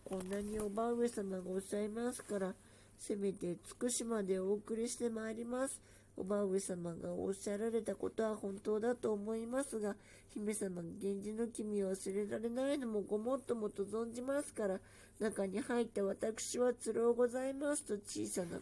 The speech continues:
声で申しました。今回はここまでです。島本太郎編-、達夫編著、誰も読まないに、本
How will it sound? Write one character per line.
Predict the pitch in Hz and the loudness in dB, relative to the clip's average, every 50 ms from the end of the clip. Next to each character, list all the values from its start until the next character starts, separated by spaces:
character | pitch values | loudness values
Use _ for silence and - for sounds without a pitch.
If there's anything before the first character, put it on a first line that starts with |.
| - | -6
声 | - - 196 220 240 240 | -2 0 4 6 6 8
で | 226 226 | 8 8
申 | 190 180 175 190 196 | 6 6 2 0 0
し | 196 - - 214 | 0 -2 -2 -2
ま | 208 226 247 262 262 | 0 2 2 2 0
し | - - | -2 -4
た。 | - - 196 196 196 - - - - - - - - - - - - - - - - - - - - - - - - - - - - - - - - - - - - - - - - - - - - - - - - - - - - - - - - - - - - - - - | -4 -2 -2 -2 -2 -4 -8 -18 -20 -20 -20 -20 -20 -20 -20 -18 -18 -18 -18 -18 -20 -20 -20 -20 -20 -20 -20 -20 -20 -20 -20 -20 -20 -20 -20 -20 -20 -20 -20 -20 -20 -20 -20 -20 -20 -20 -20 -20 -20 -20 -20 -20 -18 -18 -18 -18 -18 -18 -18 -18 -18 -18 -20 -20 -20 -18 -6 2
今 | - 190 185 170 | 4 4 4 4
回 | 147 - 170 151 139 151 | 4 2 2 2 2 4
は | 165 226 262 | 6 6 6
こ | 254 - 240 208 | 6 6 4 4
こ | - 214 | 4 2
ま | 214 214 214 214 | 0 0 0 0
で | 196 190 185 185 | 0 -2 -2 0
で | 190 220 247 285 | 0 0 0 0
す。 | - - - - - - - - - - - | -2 -6 -12 -14 -16 -18 -18 -16 -14 -14 -12
島 | - 180 185 202 | -10 -8 -6 -6
本 | 202 180 180 180 156 - - 160 156 - | -6 -6 -8 -10 -10 -10 -12 -12 -12 -10
太 | - 214 220 | -10 -8 -6
郎 | 214 214 190 175 180 208 - - - | -4 -4 -4 -4 -6 -8 -12 -14 -12
編-、 | 254 220 202 208 - - | -12 -10 -12 -12 -12 -10
達 | 220 202 208 - - 247 | -10 -10 -10 -4 0 2
夫 | 254 254 254 - - | 4 4 4 2 -2
編 | - 285 262 240 214 196 - | -8 -8 -8 -8 -8 -10 -4
著、 | - 247 247 - - - - | 0 0 2 2 0 -6 -10
誰 | - 170 170 190 | -8 -8 -6 -6
も | 202 208 220 | -4 -4 -4
読 | 214 214 220 208 | -4 -4 -6 -6
ま | 208 208 | -6 -6
な | 208 202 | -6 -6
い | 185 170 165 160 160 160 165 175 | -6 -8 -8 -10 -10 -10 -8 -6
に、 | 202 214 202 - - - - - - - - - - | -6 -6 -8 -10 -16 -20 -20 -20 -20 -20 -20 -12 -8
本 | 247 240 226 208 | -6 -6 -4 -6